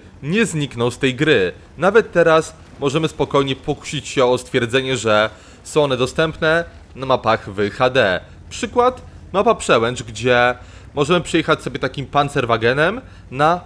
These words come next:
wielką górkę, z której widzisz cały środek,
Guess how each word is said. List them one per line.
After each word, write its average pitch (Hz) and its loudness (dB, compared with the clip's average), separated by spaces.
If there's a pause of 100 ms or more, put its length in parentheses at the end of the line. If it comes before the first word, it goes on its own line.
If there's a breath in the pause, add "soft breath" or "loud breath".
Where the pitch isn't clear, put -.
(300)
wielką 151 0
górkę, 156 0
z - -10
której 107 0 (280 loud breath)
widzisz 123 -8 (240)
cały 180 2
środek, 180 2